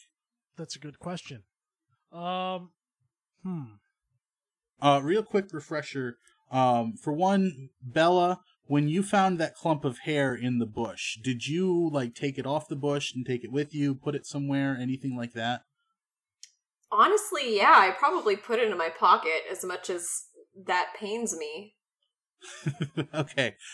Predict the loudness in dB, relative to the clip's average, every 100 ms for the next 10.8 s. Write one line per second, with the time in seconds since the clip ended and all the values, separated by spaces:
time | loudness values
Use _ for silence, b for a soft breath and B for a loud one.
0 | B B 4 4 4 0 0 2 0 2
1 | -2 -4 -2 0 2 2 2 2 0 4
2 | 6 4 2 -4 -4 -6 -6 -4 -2 -2
3 | 0 -2 -2 -2 0 2 2 -2 2 2
4 | 4 2 2 0 0 -2 -2 -4 -8 -12
5 | -12 -16 b b -8 0 0 0 -2 -2
6 | 0 0 0 -6 -8 -6 -4 -2 -4 -6
7 | -6 -4 -4 -6 -10 b b -10 -4 -4
8 | -2 -2 0 0 -2 -4 -4 -2 -2 -4
9 | -6 -6 -8 -8 -12 -16 _ _ 2 2
10 | 2 -2 -2 -2 -4 -6 -12